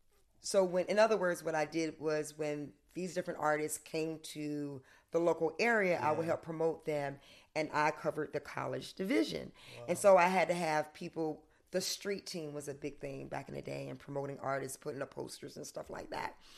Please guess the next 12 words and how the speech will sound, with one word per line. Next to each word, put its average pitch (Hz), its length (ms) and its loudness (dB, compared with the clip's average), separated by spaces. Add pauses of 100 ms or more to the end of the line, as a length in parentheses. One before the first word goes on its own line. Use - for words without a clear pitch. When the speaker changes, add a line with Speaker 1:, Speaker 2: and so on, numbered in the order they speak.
(160)
Speaker 1:
And 175 80 -4
so 233 80 8
I 202 100 12
would 190 120 8
get 190 160 6
people 190 160 -4
to 170 80 -2
join 170 320 0
me 165 100 0
to 160 140 -10
do 160 280 -4
that, 147 360 2